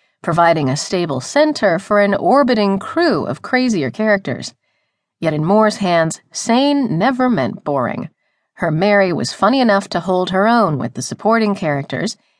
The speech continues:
and yet real enough to carry the show's more serious episodes,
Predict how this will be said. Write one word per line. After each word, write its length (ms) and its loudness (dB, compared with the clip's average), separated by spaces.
and 260 0
yet 220 2
real 420 2
enough 400 -2
to 80 -6
carry 340 2
the 80 -2
show's 400 0
more 200 2
serious 520 -4
episodes, 640 -4